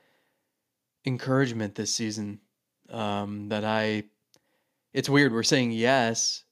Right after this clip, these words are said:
to the, to the question because, like, y-, you don't wanna just cut ties with every outfielder who seems like they don't initially fit, 'cause that's part of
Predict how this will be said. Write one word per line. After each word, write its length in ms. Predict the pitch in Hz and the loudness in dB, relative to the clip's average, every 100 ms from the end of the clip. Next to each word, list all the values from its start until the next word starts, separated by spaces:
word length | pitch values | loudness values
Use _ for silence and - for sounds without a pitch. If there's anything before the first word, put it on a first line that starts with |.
| _ | _
to 120 | - | -6
the, 240 | 113 107 104 - | -4 -4 -8 -6
to 100 | 117 | -6
the 100 | 107 | -6
question 640 | - 135 151 - 113 107 | -2 0 0 -2 -4 -4
because, 680 | 107 107 - 110 107 107 - _ _ _ _ _ _ _ _ _ _ _ _ _ _ _ _ _ _ _ _ _ _ _ _ _ _ _ _ _ _ | -6 -8 -4 -2 -2 -4 -6 _ _ _ _ _ _ _ _ _ _ _ _ _ _ _ _ _ _ _ _ _ _ _ _ _ _ _ _ _ _
like, 160 | 139 131 | -6 -6
y-, 340 | 147 135 160 170 | -14 -14 -12 -10
you 200 | 180 175 | -4 4
don't 200 | 170 185 | 4 6
wanna 180 | 190 180 | 4 4
just 220 | 160 - | 0 0
cut 160 | 170 - | -2 2
ties 280 | 151 147 | 2 4
with 140 | 139 127 | 2 4
every 400 | 127 120 127 123 | 2 2 2 4
outfielder 560 | 120 113 123 120 117 | 2 2 0 2 2
who 340 | 113 113 110 104 _ _ _ _ _ _ _ _ _ | 0 -2 -4 -6 _ _ _ _ _ _ _ _ _
seems 300 | - 135 123 | -6 -4 0
like 120 | 123 | 0
they 100 | 117 | 2
don't 180 | 120 120 | 0 2
initially 360 | 113 113 - 113 | 0 -2 -4 -4
fit, 300 | - 123 - _ _ _ | -2 -4 -4 _ _ _
'cause 160 | 117 | -6
that's 320 | 117 117 - - _ _ _ _ _ | -6 -4 -8 -10 _ _ _ _ _
part 240 | - 117 117 | -8 -6 -6
of 140 | 110 | -8